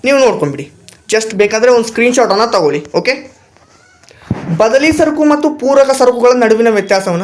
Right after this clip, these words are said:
ವಿವರಿಸಿ. ಸ್ಕ್ರೀನ್‌ಶಾಟ್ ಅನ್ನ ತಗೊಳ್ಳಿ, ಇಲ್ಲಿ already ಇದೆ, ನೋಡ್ತಾ ಹೋಗಿ.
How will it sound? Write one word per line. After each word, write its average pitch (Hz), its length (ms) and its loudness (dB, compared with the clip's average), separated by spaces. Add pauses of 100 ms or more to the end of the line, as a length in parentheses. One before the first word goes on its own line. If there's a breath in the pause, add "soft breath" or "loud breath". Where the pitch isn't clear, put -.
ವಿವರಿಸಿ. 151 520 -6 (260)
ಸ್ಕ್ರೀನ್‌ಶಾಟ್ 170 440 -10
ಅನ್ನ - 140 -16
ತಗೊಳ್ಳಿ, - 280 -12
ಇಲ್ಲಿ - 160 -10
already 151 420 -10
ಇದೆ, 214 400 -4 (140)
ನೋಡ್ತಾ 170 240 -2
ಹೋಗಿ. 165 320 -2